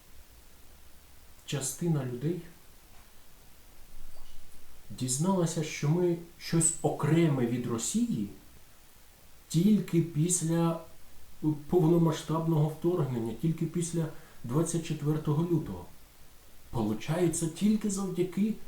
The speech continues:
е, не хочу матюкатись, лідеру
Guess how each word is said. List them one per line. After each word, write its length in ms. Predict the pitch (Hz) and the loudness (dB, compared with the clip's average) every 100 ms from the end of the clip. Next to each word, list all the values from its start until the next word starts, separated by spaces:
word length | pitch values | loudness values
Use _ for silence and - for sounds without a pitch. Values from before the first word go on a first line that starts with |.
| - - - - - - - - 160 | -12 -14 -18 -18 -20 -20 -20 -14 -4
е, 300 | 151 147 147 143 143 - - - - - - - - - - - - - - - - - - - - - - - - - - - - - - - - - - - - - - - - - - - - - | 2 4 2 0 -10 -18 -18 -18 -18 -18 -18 -18 -18 -18 -18 -20 -20 -20 -20 -20 -20 -18 -18 -18 -18 -18 -18 -20 -20 -20 -20 -20 -20 -18 -18 -16 -14 -14 -16 -18 -18 -20 -18 -18 -16 -20 -20 -20 -20 -12
не 240 | 160 147 | -2 0
хочу 280 | 143 120 110 | 2 -2 -4
матюкатись, 600 | 104 98 101 - - - - - - - - - - | -4 -4 -8 -12 -14 -16 -18 -18 -18 -20 -20 -20 -6
лідеру 680 | 139 190 170 160 160 151 147 | 2 4 4 4 6 4 2